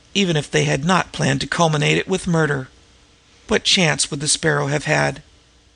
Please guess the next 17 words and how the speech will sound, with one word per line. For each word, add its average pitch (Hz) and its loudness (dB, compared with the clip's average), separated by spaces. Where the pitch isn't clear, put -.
It 196 2
had 214 0
taken 196 2
a 147 0
long 156 4
time. 131 -2
She - -2
did 185 2
not 180 2
know 185 4
how 143 2
long, 143 0
as 180 4
at - -6
last 156 2
she - 2
stole 151 0